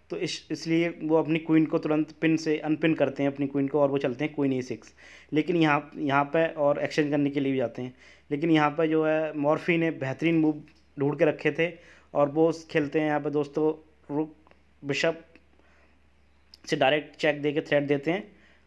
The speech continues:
और उनके अपोनेंट सिंपल उसको, क्योंकि अभी अनपिन कर चुके हैं, तो वो नाइट से कैप्चर करते हैं। और दोस्तों, यहाँ पे एक ज़बरदस्त मूव आ रहा है। अगर आप, आ, चेस के शौकीन हैं और आप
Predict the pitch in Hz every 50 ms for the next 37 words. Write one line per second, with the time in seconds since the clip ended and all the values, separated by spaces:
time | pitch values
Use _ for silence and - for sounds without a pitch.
0 | _ _ - 131 131 131 135 135 - - 170 156 156 170 160 - 156 156 160 165
1 | 156 147 - 147 143 143 160 151 156 151 - - 160 151 151 143 - 151 147 170
2 | 160 151 156 156 156 151 151 156 156 156 165 156 160 147 151 165 160 170 160 165
3 | 156 160 - - 139 135 143 139 - - 156 143 139 - - - 127 127 - 123
4 | 120 123 113 - - 117 113 - 139 139 147 147 165 165 165 - 170 156 151 143
5 | 151 151 151 160 160 160 151 156 156 147 - - - 143 139 147 143 143 165 160
6 | - 165 151 147 147 147 139 131 131 135 143 143 143 147 143 143 147 147 - -
7 | _ - - - - - - - _ - 135 139 143 143 - 156 143 139 - -
8 | 151 - 143 131 - - 143 143 143 143 139 139 135 131 131 131 -